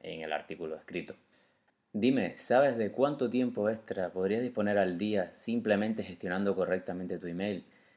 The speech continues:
Ya te lo digo yo, mucho, muchísimo. Incluso hay algunos que dicen que dos horas. En el artículo de hoy voy a presentarte todos los malos hábitos que aplicas cada día en la gestión del correo electrónico y las mejores herramientas para convertirte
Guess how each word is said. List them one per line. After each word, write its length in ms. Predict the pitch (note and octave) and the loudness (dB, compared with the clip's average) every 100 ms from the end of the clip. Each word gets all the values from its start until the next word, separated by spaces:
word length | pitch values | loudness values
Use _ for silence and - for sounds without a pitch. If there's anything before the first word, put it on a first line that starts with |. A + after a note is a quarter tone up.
| _ | _
Ya 140 | - G#2+ | 2 6
te 80 | A2 | 8
lo 80 | |
digo 200 | G#2 G2+ F#2 | 8 8 6
yo, 240 | F2+ - | 2 -2
mucho, 380 | G2 G#2 F2+ - - _ - | 0 0 0 -10 -18 _ -12
muchísimo. 580 | F#2 F2 G#2 - E2 - | -10 -6 -8 -8 -10 -10
Incluso 380 | F2 F2+ F#2+ F#2 | -8 -4 -4 2
hay 140 | F#2 | 4
algunos 360 | G2 F2+ G#2 A2 | 4 4 0 0
que 80 | F#2+ | 0
dicen 260 | G2 G#2 | 0 -2
que 200 | F#2+ D#2+ | -4 -6
dos 400 | D#2 F#2 F2+ - - | 0 0 0 -2 -8
horas. 440 | E2+ - - - - _ _ _ _ _ _ - | -8 -8 -14 -20 -20 _ _ _ _ _ _ -2
En 120 | B2 | 4
el 80 | B2+ | 6
artículo 440 | A#2 C3+ C#3 D3 | 6 2 2 4
de 160 | A#2 G2+ | 6 6
hoy 300 | A2+ G#2 G2+ - | 4 2 -2 2
voy 180 | G2+ | 6
a 80 | A2+ | 6
presentarte 640 | A#2 A2+ F#2+ F#2 G2+ - F#2+ | 6 0 0 2 0 -2 -6
todos 480 | - A#2 A#2+ G#2+ | 4 6 8 6
los 140 | G2 G2 | 2 2
malos 360 | G2+ G2+ G2 | 2 0 0
hábitos 460 | G2+ G#2 F#2+ F2 F2+ | 2 2 2 -2 -6
que 140 | - | -6
aplicas 480 | F2+ F#2+ G2+ F#2+ F2+ | -4 -2 -2 -2 -4
cada 240 | - G#2+ G2 | 4 6 6
día 220 | G2+ F#2+ | 6 2
en 60 | F2+ | -2
la 60 | |
gestión 360 | F#2 E2+ G2+ G2+ | -8 -8 -4 0
del 160 | G2 F#2 | -2 -4
correo 380 | - F#2 G2+ | -6 2 4
electrónico 680 | F#2+ F2+ - A2+ G2+ - - _ | 4 0 0 0 -2 -6 -12 _
y 100 | - | 2
las 140 | G2+ F#2+ | 4 4
mejores 340 | F#2 A2 A#2 | 4 4 4
herramientas 680 | A2+ F#2+ F2+ F#2+ A2+ - F2+ | 4 2 2 2 0 -2 -2
para 240 | - F2 E2+ | 0 0 0
convertirte 680 | E2+ E2+ F#2 - - F#2+ | -4 -4 -6 -6 -6 -6